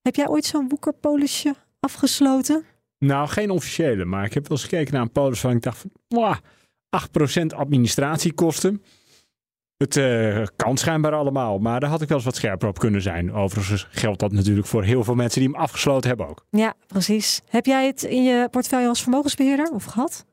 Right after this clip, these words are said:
Speaker 2: Jazeker, we hebben, eh, aandelen A S R al heel lang in portefeuille.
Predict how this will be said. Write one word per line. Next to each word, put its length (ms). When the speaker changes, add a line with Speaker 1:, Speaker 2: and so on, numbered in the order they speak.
Speaker 2:
Jazeker, 520
we 60
hebben, 400
eh, 420
aandelen 460
A 200
S 60
R 260
al 260
heel 380
lang 340
in 120
portefeuille. 640